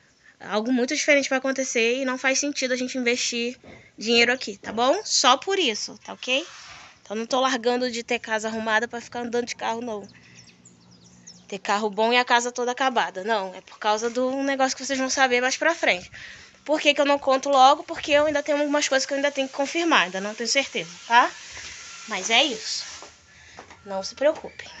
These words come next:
E a gente tá fazendo essas coisas bem cedo, porque a previsão do tempo parece que mais tarde vai chover.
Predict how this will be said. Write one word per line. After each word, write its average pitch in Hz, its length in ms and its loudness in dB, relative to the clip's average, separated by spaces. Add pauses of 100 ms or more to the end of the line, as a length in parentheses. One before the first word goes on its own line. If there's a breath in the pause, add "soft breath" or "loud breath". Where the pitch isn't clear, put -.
(140)
E 196 40 -6
a 190 80 -2
gente 185 380 -8
tá 190 760 -2
fazendo 180 260 -8
essas 185 220 -10
coisas 175 180 -8
bem 180 140 -4
cedo, 214 320 -4
porque - 200 -2
a 202 60 6
previsão 208 680 4
do 208 120 -6
tempo 226 520 0 (1080 soft breath)
parece 196 400 0
que 202 60 -8
mais 220 220 0
tarde 214 220 -2
vai 220 100 -2
chover. 214 480 -2